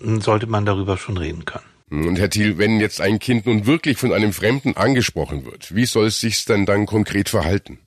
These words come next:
Speaker 1: Wenn ein Fremder das Kind anspricht, und das sollte man auch schon vorher wirklich üben, dann soll das Kind erstens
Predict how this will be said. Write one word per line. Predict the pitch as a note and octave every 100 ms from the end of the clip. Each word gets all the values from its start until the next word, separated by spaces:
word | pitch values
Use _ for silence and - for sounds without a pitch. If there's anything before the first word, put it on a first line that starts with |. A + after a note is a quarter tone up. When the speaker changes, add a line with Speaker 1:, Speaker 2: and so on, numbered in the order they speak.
| _ _
Speaker 1:
Wenn | - C3+
ein | C3 A#2+
Fremder | - D3+ F3 F3 D3
das | C#3+ -
Kind | D#3+ C3
anspricht, | A2+ B2+ C3 - G2
und | A2+
das | G#2 G2
sollte | B2 B2
man | A2+
auch | A2+ G#2+
schon | - G#2+
vorher | - C#3+ A#2 G2 F#2 A2
wirklich | C3+ - F#2+ - -
üben, | D3 F3+ A#2+ G#2 C#3 D3 - - - - -
dann | B2+ C3+ C3+ B2+ A2+
soll | A#2 C#3
das | B2 G#2+ -
Kind | D#3+ A#2+
erstens | - D3+ D#3+ D3+ D3 -